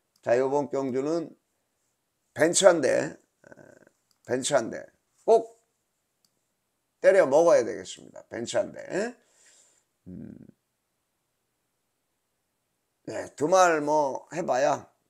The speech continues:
입만 아플 것 같아요. 요번 경주 자신 있어요. 요 딱 걸린 놈, 어, 요 놈 놓고, 어, 상한가 한방 야물게 들어갈 테니까, 음,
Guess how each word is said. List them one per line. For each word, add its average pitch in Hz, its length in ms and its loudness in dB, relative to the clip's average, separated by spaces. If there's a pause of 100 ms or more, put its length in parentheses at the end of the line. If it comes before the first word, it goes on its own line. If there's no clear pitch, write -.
(180)
입만 147 320 -6
아플 123 320 -10
것 - 100 -12
같아요. 104 400 -14 (160)
요번 147 300 0
경주 160 260 -2
자신 147 320 -4
있어요. - 360 -8 (840)
요 117 140 -12
딱 175 200 4
걸린 175 340 6
놈, 156 380 2 (160)
어, 107 580 -12
요 151 140 6
놈 220 220 6
놓고, 165 300 6
어, - 280 2 (640)
상한가 165 500 2
한방 185 600 -10 (1800)
야물게 151 400 0
들어갈 123 400 0
테니까, 113 580 -6 (260)
음, - 180 -20